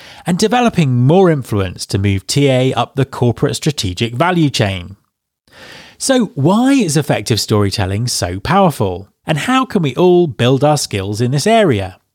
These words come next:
On episode five hundred and fifty-four, I spoke to Karen Eber, C E O of the Eber Leadership Group, an author of a new book called The Perfect Story,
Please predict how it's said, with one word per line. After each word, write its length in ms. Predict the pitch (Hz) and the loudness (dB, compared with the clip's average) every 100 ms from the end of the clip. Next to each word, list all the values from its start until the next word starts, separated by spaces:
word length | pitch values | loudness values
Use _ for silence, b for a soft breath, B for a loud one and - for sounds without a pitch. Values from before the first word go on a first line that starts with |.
| _ _ _ B B B B | _ _ _ B B B B
On 140 | 180 196 | -4 0
episode 560 | 247 247 - 220 165 | 0 0 0 2 2
five 220 | - 120 110 | 0 -2 0
hundred 260 | 104 98 | -2 -2
and 120 | 98 | -8
fifty-four, 800 | 85 92 - - 185 180 170 170 b b b - | -6 -8 -8 -4 0 4 4 2 b b b -4
I 160 | 165 | 0
spoke 300 | 196 - 131 | 0 0 -2
to 80 | 127 | -2
Karen 360 | - 104 104 131 | -6 -2 -2 -2
Eber, 440 | 190 160 98 95 - _ _ B B | 0 0 -2 -4 -12 _ _ B B
C 420 | - - 277 240 135 | -10 0 2 4 4
E 40 | |
O 320 | 120 123 123 - | 4 2 0 -4
of 140 | 95 | -6
the 180 | 98 - | -6 -4
Eber 460 | 165 180 165 165 151 | 0 0 2 0 0
Leadership 460 | 110 117 113 117 135 | -2 0 0 -4 -2
Group, 360 | 214 143 - - _ _ _ | 0 0 -4 -20 _ _ _
an 100 | 143 | -6
author 420 | 165 233 226 226 202 | 0 0 2 0 0
of 100 | 104 | -2
a 40 | |
new 220 | 101 170 170 | 0 2 2
book 360 | 117 110 - | 0 -4 -10
called 400 | - 101 98 98 - - | -8 -4 -4 -6 -10 -8
The 100 | 117 | -4
Perfect 420 | - 196 - - | 0 0 0 -6
Story, 680 | - 254 214 117 104 110 | -4 0 2 2 0 -2